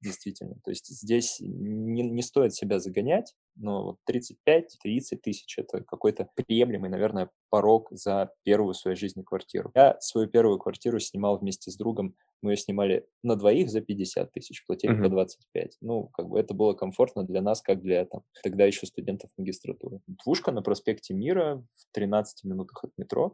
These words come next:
Speaker 1: Было комфортно. Ну, пятьдесят тысяч — это нормальные деньги. Я сейчас снимаю возле Смоленска за пятьдесят пять тысяч однушку, но большую. А тогда это было еще, сколько получается, страшно уже вспоминать,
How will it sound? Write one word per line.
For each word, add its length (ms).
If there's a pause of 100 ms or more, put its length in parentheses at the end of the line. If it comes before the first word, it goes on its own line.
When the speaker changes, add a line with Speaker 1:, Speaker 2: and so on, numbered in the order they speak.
Speaker 1:
Было 220
комфортно. 560
Ну, 260
пятьдесят 480
тысяч — 340
это 220
нормальные 520
деньги. 300
Я 60
сейчас 460
снимаю 560
возле 260
Смоленска 540
за 100
пятьдесят 440 (140)
пять 220
тысяч 560 (240)
однушку, 500
но 80
большую. 720
А 100
тогда 300
это 400
было 360
еще, 540
сколько 340
получается, 520
страшно 440
уже 100
вспоминать, 420